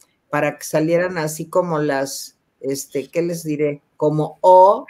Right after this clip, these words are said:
el espectáculo que tanto le gusta a Nico del Cirque du Soleil.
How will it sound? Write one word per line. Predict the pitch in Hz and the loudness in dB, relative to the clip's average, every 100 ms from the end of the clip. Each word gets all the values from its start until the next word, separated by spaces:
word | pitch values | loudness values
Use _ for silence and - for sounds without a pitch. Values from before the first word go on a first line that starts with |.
| - | -8
el | 156 147 | -4 -4
espectáculo | 147 - 151 - 156 - 185 165 156 | -6 -8 -8 -4 -8 -4 -2 -2 -4
que | 143 | -12
tanto | - - 160 208 226 240 233 | -12 -8 -6 -4 -4 -2 0
le | 226 | 0
gusta | 208 208 - 208 | -2 -4 -2 -4
a | |
Nico | 208 208 - 196 | -2 -8 0 2
del | 170 151 | 2 0
Cirque | 151 175 170 170 180 | -8 -6 -6 -8 -8
du | 180 | -6
Soleil. | 170 180 180 180 180 - | -6 -6 -2 -2 -2 -6